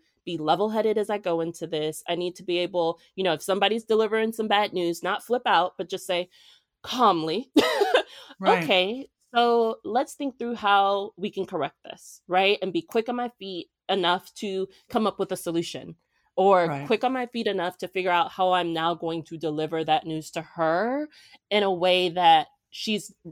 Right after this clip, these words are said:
Speaker 1: reassured that it's a problem, but we're working on it. It's a problem, but we fixed it. You know, don't, don't just come to her with the problem, but also come to her with how you plan to correct it.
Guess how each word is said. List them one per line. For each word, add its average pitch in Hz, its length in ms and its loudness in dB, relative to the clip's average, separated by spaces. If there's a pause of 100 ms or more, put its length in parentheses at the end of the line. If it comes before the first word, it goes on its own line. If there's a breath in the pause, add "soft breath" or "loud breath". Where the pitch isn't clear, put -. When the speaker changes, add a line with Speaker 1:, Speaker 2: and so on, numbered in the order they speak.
(380)
Speaker 1:
reassured 208 600 0
that 160 260 2 (100)
it's 185 160 -4
a 190 60 -2
problem, 240 520 2
but 175 140 2
we're 175 80 2
working 156 360 -2
on 147 120 -8
it. 151 140 -10
It's 170 140 -6
a 156 40 -8
problem, 226 520 2 (180)
but 208 160 0
we 240 120 0
fixed - 520 -8
it. 131 160 -12 (260)
You 196 140 2
know, 190 220 2
don't, 220 280 2
don't 233 180 2
just 233 200 -8
come 226 180 -4
to 208 100 -6
her 196 160 2
with 170 220 -2
the 151 80 -8
problem, 170 440 2
but 165 120 -2
also 170 240 -2
come 180 260 -8
to 180 80 -6
her 170 160 -4
with 160 240 -4
how 165 180 -2
you 170 200 -10
plan 156 460 -8
to 147 260 -6 (240)
correct 151 420 -2
it. 160 160 -12